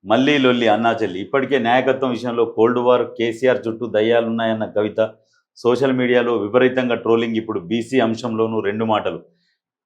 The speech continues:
బీసీ బిల్లుపై పార్టీలో గందరగోళ పరిస్థితి. గందరగోళమా, గందరగోళమా? ఎంత అన్యాయం చేసిర్రంటే, మొత్తం ఇట్లా నిమ్మకాయను కాక మనం పిండుకుంటాం కదా,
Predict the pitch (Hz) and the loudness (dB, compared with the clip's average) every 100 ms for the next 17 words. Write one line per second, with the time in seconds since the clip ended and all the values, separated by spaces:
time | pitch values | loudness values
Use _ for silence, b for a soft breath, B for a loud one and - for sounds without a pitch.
0 | _ 98 139 131 139 127 127 131 123 123 | _ -2 0 0 0 0 2 4 4 6
1 | 117 117 127 123 95 110 131 127 127 233 | 4 4 2 2 0 4 6 6 6 4
2 | 104 - - 87 73 98 120 135 139 135 | 2 -2 -12 -14 -10 -4 2 6 8 8
3 | 135 117 120 123 123 120 113 107 98 - | 6 4 0 2 2 2 0 -4 -8 -16
4 | _ _ 127 123 117 107 92 90 80 80 | _ _ 6 8 10 8 4 0 -6 -6
5 | 78 101 131 139 131 123 123 110 98 98 | -6 2 4 6 6 6 4 2 0 2
6 | 95 113 131 - _ - 156 143 120 117 | 2 2 -2 -12 _ 2 4 4 6 6
7 | 82 - _ _ _ _ _ 110 113 123 | 6 0 _ _ _ _ _ -4 0 4
8 | 135 143 139 131 123 120 117 110 107 107 | 6 6 6 4 2 2 2 0 -2 0
9 | 120 120 123 107 | 2 2 2 2